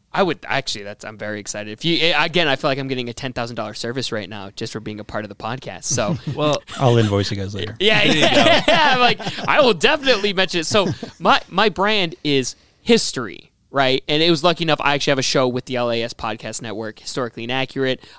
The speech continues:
Speaker 1: I love talking about history. It's so much fun. But now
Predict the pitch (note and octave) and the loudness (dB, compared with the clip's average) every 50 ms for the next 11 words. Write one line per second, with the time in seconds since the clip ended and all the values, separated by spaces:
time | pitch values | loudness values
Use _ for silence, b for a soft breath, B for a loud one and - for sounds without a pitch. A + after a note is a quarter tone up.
0 | B - A2+ A2 G#2+ A#2+ C3+ C3 A#2 - C3+ B2+ A#2+ - - C3 B2 A#2+ A#2 G2+ | B -10 -10 -6 -2 0 0 0 0 -2 -4 -4 -4 -4 -6 -12 -8 -8 -8 -6
1 | B2 C3 B2 - - C3 B2+ B2+ B2 - - G#2 - - - - C#3 B2 A2+ A2+ | -4 -6 -6 -6 -6 -8 -8 -6 -8 -8 -10 -10 -8 -6 -4 -2 -4 -4 -6 -8
2 | A2 - - - - F3 F3 D#3 C#3 C3+ b b b b b b b b b - | -12 -14 -12 -4 0 0 2 2 0 -2 b b b b b b b b b -8
3 | C3 C3 C#3 F3 G#3+ A#3 A3 G3 F3 E3 D#3 D3 | -6 -2 0 0 0 2 2 4 4 4 4 2